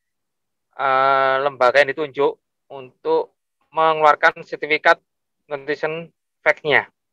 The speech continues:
Untuk apa nih? Pertanggungjawaban, ya.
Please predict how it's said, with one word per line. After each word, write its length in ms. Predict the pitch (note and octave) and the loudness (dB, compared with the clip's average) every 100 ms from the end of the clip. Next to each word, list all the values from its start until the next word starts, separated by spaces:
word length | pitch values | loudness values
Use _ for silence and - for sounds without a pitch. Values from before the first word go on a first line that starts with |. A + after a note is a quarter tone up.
| _ _ _ _ _ _ _ _ _ _ _ _ _ _ _ _ _ _ _ | _ _ _ _ _ _ _ _ _ _ _ _ _ _ _ _ _ _ _
Untuk 320 | D#3+ D#3 F#3 - | -4 4 6 6
apa 240 | F3+ E3 D#3 | 6 4 4
nih? 160 | C3 | 2
Pertanggungjawaban, 640 | B2 - D#3 C#3 D3+ E3+ D3 | -2 -2 4 6 8 6 6
ya. 240 | B2+ D3+ | 4 2